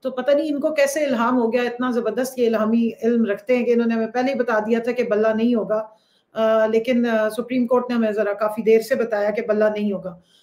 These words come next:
लेकिन उन सबको जिन्होंने बल्ला खींचा है या छीना है या चोरी किया, मैं ये बताना चाहती हूँ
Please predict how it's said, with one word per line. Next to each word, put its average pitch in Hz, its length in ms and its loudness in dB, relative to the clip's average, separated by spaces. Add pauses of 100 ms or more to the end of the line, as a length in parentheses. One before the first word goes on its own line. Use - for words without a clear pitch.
(140)
लेकिन 302 300 0
उन 302 220 0
सबको 320 440 4
जिन्होंने 269 360 2
बल्ला 240 300 2
खींचा 269 460 2
है 262 180 2
या 247 340 2
छीना 240 280 0
है 254 180 2
या 240 80 0
चोरी 240 340 -2
किया, 254 220 -2
मैं 247 120 -2
ये 247 100 0
बताना 240 360 -2
चाहती 233 340 -6
हूँ 233 260 -4